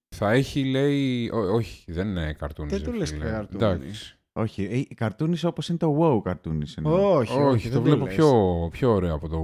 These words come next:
Speaker 1: WoW. Ναι, κατάλαβα τι λες. Δεν είναι
Speaker 2: Σκοτεινό μου κάνει
Speaker 1: Ναι,
Speaker 2: εμένα,
Speaker 1: δεν, ναι,
Speaker 2: μου
Speaker 1: δεν
Speaker 2: θύμισε
Speaker 1: στοχεύουνε
Speaker 2: Dao
Speaker 1: τόσο πολύ στην
Speaker 2: φάση.
Speaker 1: καθαρή ανάλυση τύπου top, ε, top ανάλυση και
Speaker 3: Ναι.
Speaker 1: είναι λίγο πιο, να,
Speaker 3: Round
Speaker 1: να
Speaker 3: up.
Speaker 1: πούμε ότι ουσιαστικά, δηλαδή,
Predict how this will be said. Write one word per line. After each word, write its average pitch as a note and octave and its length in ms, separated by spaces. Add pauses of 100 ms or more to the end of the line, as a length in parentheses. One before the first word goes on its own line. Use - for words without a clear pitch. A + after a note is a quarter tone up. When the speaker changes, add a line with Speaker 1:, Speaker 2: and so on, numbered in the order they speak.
(200)
Speaker 1:
WoW. E2 40
Ναι, A2+ 120
κατάλαβα A#2+ 380
τι G2+ 80
λες. G2+ 140
Δεν A2 100
είναι - 80
Speaker 2:
Σκοτεινό F#3 320
μου D3+ 160
κάνει A#2 300
Speaker 1:
Ναι, B2 80
Speaker 2:
εμένα, A2 140
Speaker 1:
δεν, C3 180
ναι, C3 140
Speaker 2:
μου B2 60
Speaker 1:
δεν C3+ 160
Speaker 2:
θύμισε D#3 220
Speaker 1:
στοχεύουνε C#3+ 340
Speaker 2:
Dao D3 80
Speaker 1:
τόσο D3+ 200
πολύ B2+ 240
στην A#2+ 140
Speaker 2:
φάση. G#2 120
Speaker 1:
καθαρή A#2+ 280
ανάλυση B2+ 540
τύπου A#2+ 360
top, B2 340
ε, G#2+ 580
top A2+ 140
ανάλυση G#2+ 540
και G#2 140
Speaker 3:
Ναι. A2+ 80
Speaker 1:
είναι A2+ 80
λίγο A2+ 180
πιο, G2+ 460 (1160)
να, A2 340
Speaker 3:
Round F#2 40
Speaker 1:
να A#2 80
Speaker 3:
up. - 60
Speaker 1:
πούμε D#3 180
ότι E3+ 240
ουσιαστικά, C#3+ 560
δηλαδή, D3+ 560